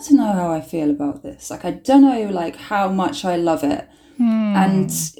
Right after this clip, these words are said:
Speaker 1: I, I, I kind of thought, like, "Oh God, am I gonna have to go on and pretend I love it?" And then it occurred to me, I, I don't. I can just say how I actually feel about it here and now. But I don't know if I'm being a contrarian, because on paper,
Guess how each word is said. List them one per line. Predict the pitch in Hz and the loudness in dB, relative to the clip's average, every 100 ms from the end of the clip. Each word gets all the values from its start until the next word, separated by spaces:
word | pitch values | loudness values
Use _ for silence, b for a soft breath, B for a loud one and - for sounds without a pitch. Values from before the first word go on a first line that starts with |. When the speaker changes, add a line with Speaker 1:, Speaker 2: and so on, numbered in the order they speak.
| - | -10
Speaker 1:
I, | - 220 | 0 0
I, | 208 220 226 | 2 2 0
I | |
kind | - 262 269 | 0 4 4
of | 285 | 2
thought, | - 226 | -2 -4
like, | 202 208 | -2 -4
"Oh | 220 220 | -4 -10
God, | - 233 | -6 -2
am | 214 | 0
I | 202 | 0
gonna | 220 220 | 0 -2
have | 220 | 0
to | |
go | 277 220 | 2 4
on | 220 | 2
and | 190 | 0
pretend | 180 190 190 | -2 -2 0
I | 185 | 2
love | 202 190 | 0 0
it?" | |
And | 165 | 2
then | 170 | 4
it | 165 147 | 2 2
occurred | - 175 175 | -2 -4 -4
to | 185 | -4
me, | 156 | -4
I, | - | -4
I | 160 | -6
don't. | 147 175 151 | -2 4 4
I | 147 | 2
can | 160 147 | 0 0
just | 147 - _ _ - | 0 -10 _ _ -10
say | 185 160 | -4 -4
how | 156 151 | -2 -2
I | 147 | -4
actually | 143 180 | -4 -6
feel | 175 156 | -2 -4
about | 156 151 | -2 -4
it | 165 | -2
here | 160 151 | -2 2
and | 156 | 4
now. | 156 - - b b b b b | 4 2 -4 b b b b b
But | - | -2
I | 208 | 0
don't | 202 220 226 | 2 0 2
know | 240 | 0
if | 240 | 0
I'm | 240 226 | -2 2
being | 220 208 | 2 2
a | 190 | -2
contrarian, | 190 170 185 175 170 156 147 147 | -6 -6 -4 -2 0 4 6 6
because | 143 151 165 156 - | 4 -6 -10 -12 -8
on | 180 175 | -6 -4
paper, | 190 196 196 185 175 170 | -2 -4 -2 -2 -2 -2